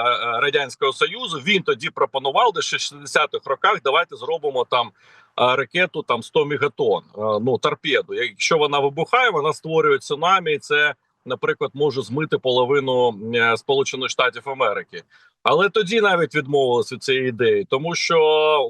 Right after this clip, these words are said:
можна було тоді навіть її знайти і спіймати. А що говорити про двадцять перше століття, <laughs> про яку,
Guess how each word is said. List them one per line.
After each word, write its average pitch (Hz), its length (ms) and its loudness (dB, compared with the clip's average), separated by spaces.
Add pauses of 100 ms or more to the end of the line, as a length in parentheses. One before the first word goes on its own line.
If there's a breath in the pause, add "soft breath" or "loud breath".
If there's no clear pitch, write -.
(140)
можна 175 360 0
було 170 280 -4
тоді 160 380 -4
навіть 170 420 0
її 131 280 -10
знайти 110 640 -2 (240)
і 120 80 -2
спіймати. 139 640 -2
А 113 60 0
що 175 160 -4
говорити 165 440 -2
про 156 160 -2
двадцять 147 380 -4
перше 156 320 -2
століття, 160 460 -4
<laughs> - 1200 -6
про 202 140 2
яку, 190 360 -2